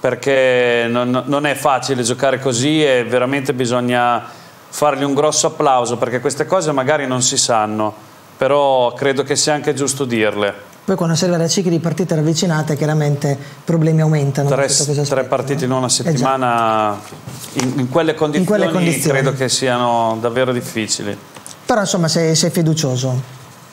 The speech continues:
Speaker 1: Io sono molto fiducioso, perché hanno dimostrato che se gioca-, se giocano la loro pallavolo e giocano con coraggio, mettono sotto, possono mettere sotto tutte.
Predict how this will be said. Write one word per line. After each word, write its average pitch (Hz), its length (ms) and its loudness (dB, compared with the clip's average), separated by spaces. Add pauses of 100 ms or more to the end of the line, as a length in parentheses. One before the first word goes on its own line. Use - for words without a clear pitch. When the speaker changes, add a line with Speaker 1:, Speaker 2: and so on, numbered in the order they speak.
(120)
Speaker 1:
Io 208 200 0
sono 131 240 0
molto 123 320 0
fiducioso, 107 520 -4
perché 117 260 0
hanno 131 140 0
dimostrato 135 680 0
che 131 320 2
se 156 180 0
gioca-, 175 560 0
se 160 220 2
giocano 160 480 0
la 147 80 2
loro 156 240 2
pallavolo 151 1040 2 (500)
e - 140 -2
giocano 139 300 0
con 143 180 -2
coraggio, 147 480 2
mettono 127 380 -2
sotto, 131 440 0
possono 156 540 0
mettere 131 360 -2
sotto 127 360 -2
tutte. - 360 -12